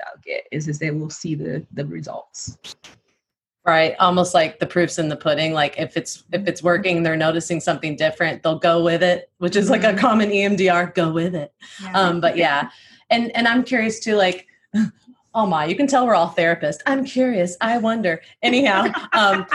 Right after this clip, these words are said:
Speaker 2: but I was thinking, how does this translate into the, our times now where most of us are doing telehealth or, you know, those type of sessions?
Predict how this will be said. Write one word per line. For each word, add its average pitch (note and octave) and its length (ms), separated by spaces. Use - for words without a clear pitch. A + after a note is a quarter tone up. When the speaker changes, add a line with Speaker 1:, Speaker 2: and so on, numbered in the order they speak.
Speaker 2:
but C#4 100
I C4+ 80
was C#4+ 140
thinking, C#4+ 360
how B3 240
does G4 200
this G#4 200
translate A3+ 720
into G3+ 380
the, F#3 240
our F#3+ 180
times A3 420
now E3 420
where F3 140
most F#3+ 360
of G#3 100
us G#3 240
are F3 140
doing E3+ 600
telehealth E3 680
or, D3 460
you D#3 100
know, C#3+ 200
those D#3+ 220
type D#3+ 300
of D#3+ 100
sessions? D3+ 640